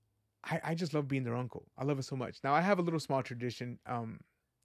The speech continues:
oh, man, it's a personal, but yeah, okay. <laughs> Every Sunday, I give them their domingo. For you, in case you don't know about Mexican culture, you know, every Sunday, you,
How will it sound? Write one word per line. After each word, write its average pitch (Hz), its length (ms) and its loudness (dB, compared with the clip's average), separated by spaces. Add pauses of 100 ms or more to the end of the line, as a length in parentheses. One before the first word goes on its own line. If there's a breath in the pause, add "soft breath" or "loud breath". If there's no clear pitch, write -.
(160)
oh, - 140 -12
man, 147 380 -10
it's - 220 -12
a 120 40 -12
personal, 123 360 -6
but 165 100 4
yeah, 139 160 4
okay. 123 360 -4
<laughs> - 500 -6
Every 180 160 6
Sunday, 151 300 4
I 135 40 4
give 131 180 2
them 135 120 2
their 123 140 4
domingo. 117 720 -2
For - 120 -6
you, 113 180 -2
in 113 140 -2
case - 240 -4
you 107 60 -4
don't 110 80 -6
know 110 140 -8 (180)
about 113 180 -8
Mexican 123 380 -8
culture, 190 380 -2 (420 loud breath)
you - 80 -8
know, 104 60 0
every 170 120 0
Sunday, 131 340 2
you, 123 260 -4